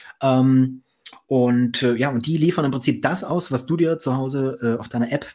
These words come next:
bestellen kannst. Und dort kannst du zum Beispiel auch Brötchen bestellen, da kannst du deinen Aufschnitt, du kannst Butter bestellen, du kannst, äh, ein großes Sortiment an, äh, Getränken bestellen. Das bestellst du dir und du bekommst es geliefert in zehn bis fünfzehn Minuten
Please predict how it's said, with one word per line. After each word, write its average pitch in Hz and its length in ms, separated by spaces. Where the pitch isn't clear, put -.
bestellen 147 460
kannst. - 520
Und - 380
dort 139 240
kannst 147 200
du 131 40
zum 123 120
Beispiel 127 220
auch 104 140
Brötchen 123 500
bestellen, 170 380
da 135 80
kannst 131 320
du 123 100
deinen 113 260
Aufschnitt, 160 420
du - 60
kannst 110 340
Butter 202 440
bestellen, 185 520
du 135 60
kannst, - 560
äh, - 260
ein 123 160
großes 135 320
Sortiment 131 320
an, 117 160
äh, 117 140
Getränken 135 340
bestellen. 208 440
Das - 160
bestellst 160 580
du 123 80
dir 147 400
und 143 420
du 123 80
bekommst 175 400
es 185 140
geliefert 185 500
in 131 360
zehn 160 400
bis 139 140
fünfzehn 143 400
Minuten 165 640